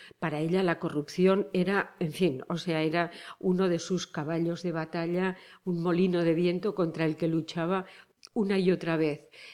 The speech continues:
La otra, digamos, la frase que tú recordabas de "odia al de-, al delito, pero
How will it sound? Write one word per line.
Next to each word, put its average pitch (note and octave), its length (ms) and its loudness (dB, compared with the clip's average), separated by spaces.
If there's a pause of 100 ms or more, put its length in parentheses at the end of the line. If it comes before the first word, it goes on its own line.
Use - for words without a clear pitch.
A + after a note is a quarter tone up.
(140)
La G#3 260 0
otra, C4 520 -2
digamos, G3+ 440 0
la E3+ 120 0
frase G#3 360 -2
que A3+ 120 -2
tú A3+ 180 -6
recordabas G#3 800 -2
de F3 180 0
"odia F3 360 -2
al E3+ 180 -2
de-, E3+ 180 -2
al F3 200 -2
delito, F3 560 -2
pero D#3+ 400 -2